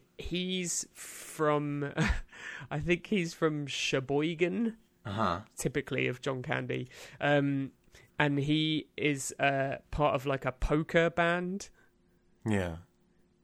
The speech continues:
Speaker 1: And he's like, "Oh, you can ride with us." And, like, it's the
Speaker 2: Oh.
Speaker 1: band. They're on their,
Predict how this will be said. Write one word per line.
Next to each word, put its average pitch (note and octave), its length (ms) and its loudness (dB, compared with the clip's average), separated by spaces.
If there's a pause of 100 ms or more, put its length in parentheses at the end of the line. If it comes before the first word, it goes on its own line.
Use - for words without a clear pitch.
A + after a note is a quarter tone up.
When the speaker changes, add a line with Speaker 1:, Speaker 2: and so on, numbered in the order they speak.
(280)
Speaker 1:
And C3 180 -4
he's C3 240 -4
like, C3 220 0
"Oh, C#3+ 60 4
you C#3 120 4
can C#3+ 160 -2
ride C3 240 4
with C3 100 -2
us." B2 280 -2
And, B2+ 240 -6
like, B2 200 0
it's G2 320 0
the C3 100 -2
Speaker 2:
Oh. - 40 -10
Speaker 1:
band. B2+ 380 0
They're B2+ 180 0
on C3 140 -4
their, B2+ 200 -2